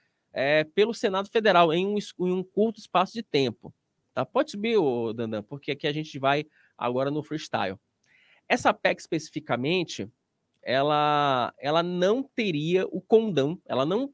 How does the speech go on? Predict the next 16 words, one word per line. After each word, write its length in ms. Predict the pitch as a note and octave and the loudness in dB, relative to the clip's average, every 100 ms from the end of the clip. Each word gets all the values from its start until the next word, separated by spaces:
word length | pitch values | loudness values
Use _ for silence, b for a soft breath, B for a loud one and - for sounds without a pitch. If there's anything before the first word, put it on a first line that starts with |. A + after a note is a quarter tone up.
| _ | _
pegaria, 560 | G3 F#3 F3 C3+ D3 - | 2 4 2 2 -2 0
ela 220 | D3 D#3 | 2 2
não 140 | G#3+ | 2
atingiria 800 | G3+ G3+ A3 F3+ G#3 D#3 F#3 C#4 b b b b - | 0 0 -2 -2 -4 0 0 0 b b b b -2
os 160 | F3 | 2
atuais 320 | F#3+ F#3 E3+ | 2 2 0
integrantes 380 | G#3 F3+ E3+ F#3 | 0 -2 -2 -2
da 120 | A#3 | -2
corte. 540 | B3 E3 D#3 C#3+ - A2 - | 2 2 2 0 -12 -14 -2
Ela 200 | B2+ C3+ | 0 0
só 280 | - A3+ | -2 0
valeria 640 | A3 G3 E3 C#3 F3+ B3+ C#4 _ _ _ _ _ _ - | 2 2 0 -2 -2 -2 -4 _ _ _ _ _ _ 0
para 260 | B2+ D3 - | 2 2 -2
o 100 | D#3+ | -6
próximo 640 | - E3 F#3+ C4+ C4+ B3+ | -2 2 4 4 0 -6
indicado 720 | F#3+ G3 F#3 D#3+ D3 F3+ G#3+ | -6 -6 -4 0 0 0 -6